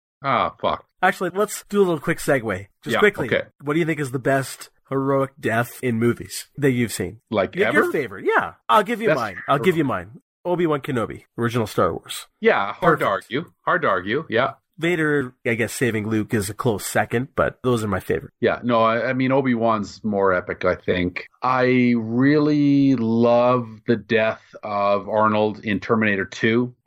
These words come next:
Speaker 2: As he gives a thumbs up? <laughs>
Speaker 1: Well, partially as he gives the thumbs up, but before that,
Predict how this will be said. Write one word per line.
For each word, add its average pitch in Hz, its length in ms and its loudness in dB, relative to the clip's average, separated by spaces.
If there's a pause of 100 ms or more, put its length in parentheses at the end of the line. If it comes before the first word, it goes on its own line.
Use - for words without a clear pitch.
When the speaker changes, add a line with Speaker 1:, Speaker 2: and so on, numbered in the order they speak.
Speaker 2:
As 165 160 2
he 165 80 -6
gives 151 200 0
a 151 60 -10
thumbs 160 280 -2
up? 175 380 -4
<laughs> 202 60 2 (720)
Speaker 1:
Well, 180 140 4
partially 220 520 0
as 165 140 0
he 165 80 -6
gives 135 240 0
the 127 80 -8
thumbs 120 320 0
up, 101 100 0
but 98 140 -10
before 147 480 0
that, 107 420 -2